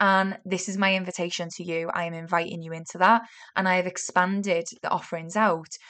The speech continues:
so that you have more choices to work with. And that might be because that's what, that's the support you feel like you need. It might be because that is the,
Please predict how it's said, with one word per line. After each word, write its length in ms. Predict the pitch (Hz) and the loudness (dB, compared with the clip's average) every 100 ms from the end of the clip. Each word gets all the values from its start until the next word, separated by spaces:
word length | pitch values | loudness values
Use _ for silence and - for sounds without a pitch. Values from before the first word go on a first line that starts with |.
| _ | _
so 340 | - - 208 208 | -12 0 2 4
that 300 | 175 170 - _ _ _ _ | 2 2 -4 _ _ _ _
you 280 | 185 170 214 | -10 -2 0
have 380 | 208 185 175 - | 0 0 -2 -4
more 220 | 175 170 | -4 -4
choices 760 | - 160 156 165 - - - - _ _ _ | -4 -8 -6 -8 -8 -12 -16 -18 _ _ _
to 140 | - 170 | -6 -4
work 280 | 160 165 - | -4 -6 -10
with. 260 | 175 - _ - - - | -12 -12 _ -20 -20 2
And 240 | 190 185 196 | 4 6 4
that 140 | 190 | 2
might 220 | 208 190 | 0 -2
be 160 | 180 175 | -4 -4
because 420 | 175 175 170 170 | -4 0 0 0
that's 260 | 165 156 - | 0 0 -4
what, 120 | - - | -6 -4
that's 180 | 180 | -4
the 80 | - | -6
support 380 | - - 170 165 | -8 0 0 0
you 100 | 165 | -4
feel 180 | - 165 | -2 -2
like 160 | 165 | -2
you 120 | 180 170 | -6 -6
need. 320 | 185 208 220 - - - | -4 -4 -4 -10 -14 -6
It 100 | 202 | -2
might 200 | 185 185 | -2 -2
be 100 | 190 | -6
because 300 | 175 185 180 | -8 -8 -4
that 220 | 175 175 | -4 -4
is 300 | 175 170 - - | -6 -8 -10 -4
the, 320 | 170 165 | -2 -2